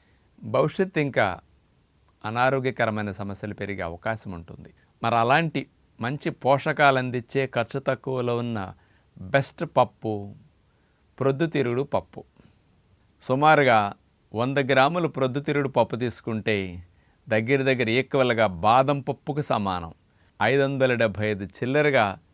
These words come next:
శక్తి ఉంటుంది. అంటే మాంసం కంటే, మరి చికెన్ కంటే, మటన్ కంటే కూడా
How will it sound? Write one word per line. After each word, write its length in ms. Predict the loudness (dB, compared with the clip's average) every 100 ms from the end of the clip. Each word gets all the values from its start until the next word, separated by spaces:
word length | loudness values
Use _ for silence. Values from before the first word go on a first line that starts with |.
| -8
శక్తి 260 | -6 -6 -10
ఉంటుంది. 240 | -10 -10
అంటే 160 | -6 -8 -8 _ _ -10
మాంసం 480 | -2 -2 -2 -4 -4
కంటే, 420 | -2 -2 -2 -4 -6 _ _ _ _
మరి 220 | -8 -8 -10 -8
చికెన్ 380 | -6 -2 0 2
కంటే, 320 | 0 0 0
మటన్ 360 | 0 0 -2 -4
కంటే 300 | -4 -4 -4
కూడా 300 | -2 -4